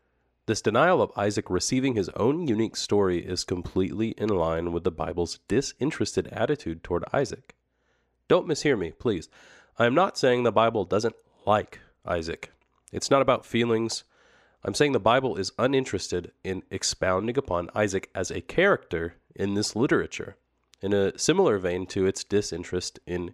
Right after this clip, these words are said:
Enoch, the only character who we are told, over against many other characters in the early chapters of Genesis,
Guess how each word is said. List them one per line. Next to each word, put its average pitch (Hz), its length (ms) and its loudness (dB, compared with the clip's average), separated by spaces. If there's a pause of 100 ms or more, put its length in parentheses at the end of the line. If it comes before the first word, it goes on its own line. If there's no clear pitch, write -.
(140)
Enoch, 147 560 -2
the 90 140 -6
only 123 280 2
character 117 520 0
who 92 80 -2
we 90 120 0
are 87 80 2
told, 87 320 -2 (440)
over 82 200 -2
against 85 320 -4
many 98 180 2
other 95 180 2
characters 98 540 0
in 90 80 -2
the 85 100 -2
early 87 240 0
chapters 82 420 -2
of 80 80 -6
Genesis, 98 500 -2